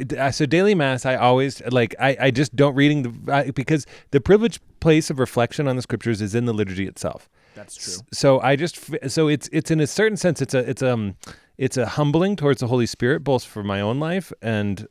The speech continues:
Speaker 1: um, and it's also an expression of my profound slothfulness. So
Speaker 2: Slothfulness.
Speaker 1: <laughs> versus sloth, which is
Speaker 2: Yeah.
Speaker 1: an animal. So when I'm in the confessional and somebody confesses, um, that they've, that they're, they've committed the sin of sloth,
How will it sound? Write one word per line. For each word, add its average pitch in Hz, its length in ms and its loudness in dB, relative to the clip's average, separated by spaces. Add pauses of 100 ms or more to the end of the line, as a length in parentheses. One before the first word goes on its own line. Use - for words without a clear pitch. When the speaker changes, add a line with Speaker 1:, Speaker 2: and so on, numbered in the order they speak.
Speaker 1:
um, 95 440 -6
and 104 160 -4
it's 95 240 -6
also 107 300 -4
an 101 100 -4
expression 117 420 -4
of 120 100 -4
my 123 160 -4
profound 135 600 -4
slothfulness. - 680 -6
So 127 380 0 (180)
Speaker 2:
Slothfulness. 156 1000 -6 (500)
Speaker 1:
<laughs> - 440 -6
versus 160 340 4
sloth, 139 640 4
which 117 260 -2
is 120 200 0
Speaker 2:
Yeah. 123 60 2
Speaker 1:
an 107 140 -4
animal. 113 560 4 (320)
So 143 220 2
when 139 240 2
I'm 147 160 2
in 165 80 2
the 165 80 2
confessional 120 480 0
and 110 100 -4
somebody 117 280 -4
confesses, 110 760 -2 (140)
um, 90 320 -4 (220)
that 104 180 -2
they've, 107 260 -4 (140)
that 98 320 0
they're, 95 300 0
they've 90 540 -8
committed 92 360 -4
the 85 80 -4
sin 92 160 -2
of 85 100 -2
sloth, 92 460 0